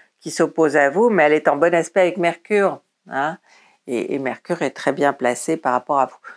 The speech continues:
Donc, vous allez avoir des nouvelles, peut-être, euh, de quelqu'un que vous aimez bien, et vous attendez, hein, euh, de ces nouvelles, ou alors vous allez être invité quelque part, ou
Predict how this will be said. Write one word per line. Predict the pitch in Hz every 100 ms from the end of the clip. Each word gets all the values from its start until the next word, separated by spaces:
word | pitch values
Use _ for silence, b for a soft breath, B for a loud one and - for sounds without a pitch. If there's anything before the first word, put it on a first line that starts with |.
| B B
Donc, | 175 208
vous | 185 190
allez | 202 208
avoir | 208 202 196
des | 185
nouvelles, | 180 190 180 170 208 220 226 240 233
peut-être, | 214 190 185 196 202 202 - -
euh, | 170 165 160
de | 147
quelqu'un | 156 151 135 - 143
que |
vous | 135 135
aimez | 135 135
bien, | 135 127 165 247 285
et | 170
vous | 135
attendez, | 127 - 139 143 202 294
hein, | 175 190 254 247
euh, | 170 147 143 135 - 92 95 -
de | - 139
ces | - -
nouvelles, | 165 170 233 285 277 B B -
ou | 190
alors | 226
vous | 262 233
allez | 220 214
être | 196 -
invité | 180 160 170 - 185
quelque | 165 135 - 156
part, | 156 - 233 269 262 254
ou | - 240 262 269